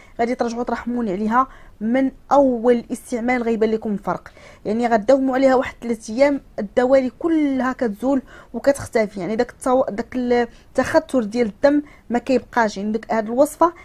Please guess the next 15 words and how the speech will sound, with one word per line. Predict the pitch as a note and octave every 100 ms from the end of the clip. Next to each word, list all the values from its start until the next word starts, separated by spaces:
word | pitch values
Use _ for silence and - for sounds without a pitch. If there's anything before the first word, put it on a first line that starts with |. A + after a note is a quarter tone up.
| - -
كتسرح | A3+ - D4 C#4 C#4+
يعني | B3 A#3 A#3
العروق | G#3 A3+ D4 D#4
اللي | A#3+ A3
كيكون | A#3+ A3+ C4 B3+
فيهم | A#3 A#3 B3
الدم | G#3+ - C4+ D4+ - - -
متختر. | A3+ - - - G3 D#3+ - - -
وهاد | G3+ A#3+ B3
الوصفه | A#3+ C4 -
هذه | A#3+ A#3 A#3 D4 - -
سهله | - D4 B3+ A#3
وبسيطه، | A#3+ A3+ D4 C#4 C4+
والمكونات | C4 A#3+ A#3 B3 A#3+ A#3
ديالها | G#3+ A3+ A3+ D4+